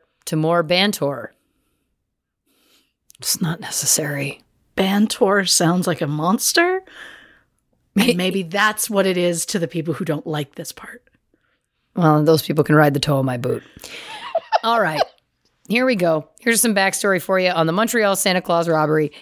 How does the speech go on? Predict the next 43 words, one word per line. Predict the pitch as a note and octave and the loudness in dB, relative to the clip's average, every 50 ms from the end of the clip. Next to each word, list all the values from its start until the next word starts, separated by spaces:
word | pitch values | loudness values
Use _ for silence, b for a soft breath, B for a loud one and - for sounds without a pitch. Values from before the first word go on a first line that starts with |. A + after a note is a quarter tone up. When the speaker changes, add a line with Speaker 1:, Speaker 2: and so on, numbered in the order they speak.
| B | B
Speaker 1:
In | - B3+ B3 | -2 -2 0
December | C4 B3 - E4 F#4 F#4+ F#4+ D4 | 0 0 2 0 0 0 2 2
nineteen | B3+ A#3+ A#3+ G#3 A#3 A3 | 2 2 0 0 0 0
sixty-two, | - - G3 F3 - G3 E3+ - - D#3 D#3 D#3+ | 2 0 -2 0 0 -2 -2 0 0 0 2 2
a | E3 F3 | 2 2
man | F#3+ G#3+ B3 D4+ E4+ E4 | 2 2 2 2 2 0
dressed | B3+ A3+ G#3+ G3 - - | 0 0 0 0 0 0
as | F#3 D#3+ | -2 -2
Santa | - - - D4 D4+ D#4 D#4+ - - D#3 - | -2 -2 -2 0 0 0 0 -2 -4 -4 -4
walked | D#3+ D3+ D#3+ F3 F3+ G3 - - | -4 -2 0 2 2 0 -2 -4
into | D#4+ D4+ D4+ E4+ E4 | -6 -2 0 0 0
a | |
bank | C#4 G#3+ F3+ D#3+ D#3 E3 - - | 2 0 0 0 0 -2 -2 -2
in | F3+ E3 | -2 0
Montreal, | D#3 D#3+ D#3 - - F3 D#3+ D#3+ D3+ | 0 0 -2 0 2 2 2 2 2
Quebec, | - D#3+ C#3+ D#3+ D#3+ D#3+ - - - | 0 -4 -2 0 -2 -2 -2 -6 -6
Canada, | - A3+ B3 C4 G#3+ E3+ E3+ E3+ E3 - - | -2 0 0 0 0 0 0 -2 -2 -2 -2
and | G#3+ A3 G#3+ | -2 0 2
demanded | A#3 G#3 E3+ D3+ D3+ C#3+ D#3 D#3 | 2 2 0 0 -2 -4 -4 -2
money. | E3 F3+ F3+ E3 D3+ D3+ - _ B B B B B B | 0 0 2 0 0 -4 -8 _ B B B B B B
The | - G3 | -2 0
well-planned | F3+ D3 D#3 F3+ A3 D#4+ E4 - E4 E4 D#4 D#4 B3 | 0 2 2 2 2 2 2 0 0 2 2 2 0
heist | - - D#4 D#4+ D#4 A#3+ - - | -2 0 0 0 2 0 0 0
resulted | G#3 G3 F3 G#3+ G#3 G#3 A3 - C4 A3 | -2 0 2 2 2 0 2 0 -2 -2
in | - - G3+ G3 | 0 -2 -2 -2
the | F3+ | -2
d-, | E3+ D3+ E3 D#3+ - - | -2 -2 -4 -8 -8 -6
deaths | - - - A#3 B3+ - - - | -2 2 2 2 2 0 -4 -6
of | - - G#3 F3 - _ | -2 0 -2 -2 -2 _
two | - - - D4+ F4+ F#4 | -2 0 2 4 2 2
police | - D4 C#4 D4+ E4 - | 2 0 0 0 0 2
officers, | - G3 E3 D3+ D#3 - - D#3 D#3+ D#3+ - B B B B B B | 2 2 2 2 0 -4 -2 -2 -4 -4 -6 B B B B B B
as | - G3+ F#3+ F#3+ | 0 0 2 2
well | G3+ G#3 A#3+ C4+ - | -2 -2 -4 -4 -4
as | G#3 - | -6 -4
one | G#3+ G3+ G3+ | -4 -4 -4
of | F3+ | -2
the | F3+ F3 | -2 -2
largest | D#3+ D#3 D#3+ E3+ G3 G#3+ - D4+ - - | 0 2 2 2 2 0 -2 -6 -4 -2
manhunts | B3+ B3+ C#4 D4 A3+ F3+ D#3+ D#3+ - - - | 0 0 2 2 2 2 2 0 -2 -4 -4
in | G3 G3+ F#3+ | -4 -4 -2
Quebec's | - A3 F3 E3+ D#3+ D#3+ - - - - _ _ | -2 -4 -2 -2 -4 -4 -6 -8 -10 -10 _ _
history. | _ - D4 D4 - - - F3 D#3 - | _ 2 2 2 4 2 2 2 2 0